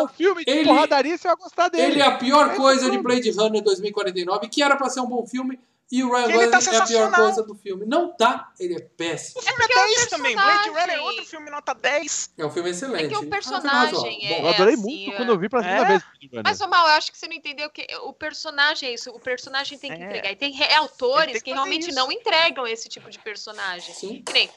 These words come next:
Speaker 4: a gente citou Nicolas Cage, quem mais é overacting? Sei lá,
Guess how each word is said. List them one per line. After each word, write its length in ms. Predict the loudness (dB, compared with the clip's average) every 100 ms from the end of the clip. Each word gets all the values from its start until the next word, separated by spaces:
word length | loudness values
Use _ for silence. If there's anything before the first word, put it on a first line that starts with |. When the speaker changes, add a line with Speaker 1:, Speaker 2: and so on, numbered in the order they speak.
| _ -10
Speaker 4:
a 80 | -8
gente 260 | -8 -10
citou 480 | -12 -8 -4 -4 -4
Nicolas 500 | -10 -10 -8 -8 -8
Cage, 460 | -4 0 2 0 -2
quem 140 | -4
mais 240 | -2 -2
é 80 | 0
overacting? 800 | 0 0 -2 -2 -2 -6 -18 -16
Sei 180 | -12 -4
lá, 400 | 2 4 2 -2